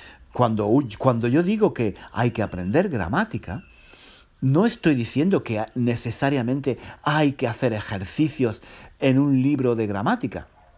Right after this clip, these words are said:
Se puede aprender gramática hablando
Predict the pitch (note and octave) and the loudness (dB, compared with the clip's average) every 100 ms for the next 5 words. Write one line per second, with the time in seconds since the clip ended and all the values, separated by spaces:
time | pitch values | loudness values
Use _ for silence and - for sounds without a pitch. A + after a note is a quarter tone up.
0 | _ _ _ - - C3 - F#3+ D4+ A#3+ | _ _ _ -10 -4 -2 4 4 4 0
1 | B2+ A2 B2+ F3+ B2+ G2+ G3+ F3+ A#2 F2+ | 0 -2 0 0 0 -2 -2 -2 -4 -4
2 | G#2 G#3+ E4+ F#3+ D#2+ | -2 0 0 -2 -4